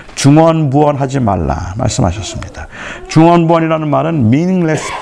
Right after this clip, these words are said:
repetition입니다. meaningless repetition, babbling-을 하지 말라는 이야기입니다.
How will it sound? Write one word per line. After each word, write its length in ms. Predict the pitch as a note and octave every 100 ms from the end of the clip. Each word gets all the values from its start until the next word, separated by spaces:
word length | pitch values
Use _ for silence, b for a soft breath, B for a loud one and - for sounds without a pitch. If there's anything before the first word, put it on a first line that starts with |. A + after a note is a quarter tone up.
| B B - A2
repetition입니다. 920 | C3+ C#3+ B2+ C#3 - F2 B1+ - -
meaningless 680 | - C3 F3 F3 D#3 - A2+
repetition, 600 | G#2 - - - - D#2+
babbling-을 540 | A#2+ C#3 F#3+ F#3+ E3+
하지 140 | C#3 B2
말라는 420 | G2+ F#2+ F2+ E2
이야기입니다. 500 | D#2 D2+ - - -